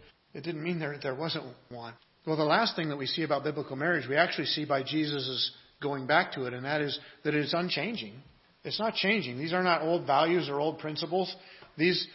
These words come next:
these are God's principles. They're timeless principles. In fact, when, when we look at Jesus, here Jesus, several thousand years later, after the creation, after the institution of marriage, and somebody asks Jesus about marriage,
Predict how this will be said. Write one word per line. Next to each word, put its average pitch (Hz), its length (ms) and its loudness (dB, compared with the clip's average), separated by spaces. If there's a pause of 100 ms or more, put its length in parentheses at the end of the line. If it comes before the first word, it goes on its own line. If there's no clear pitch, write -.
(140)
these 190 160 6
are 202 60 8
God's 214 420 10
principles. 139 440 -4
They're 160 160 0 (120)
timeless 208 580 2
principles. 139 520 -2 (300)
In 175 120 0
fact, 202 260 8
when, 190 160 2 (240)
when 180 120 4
we 170 100 6
look 220 200 6
at 170 120 8
Jesus, 196 400 2
here 214 120 2
Jesus, 208 560 4
several 220 340 4
thousand 190 480 6
years 196 300 4
later, 175 400 6 (320)
after 190 300 8
the 175 80 0
creation, 175 560 4
after 180 300 2
the 180 60 2
institution 185 640 -2
of 147 100 -4
marriage, 170 380 2 (320)
and 175 160 2
somebody 233 320 10
asks 196 260 8
Jesus 180 400 2
about 170 300 6
marriage, 170 340 2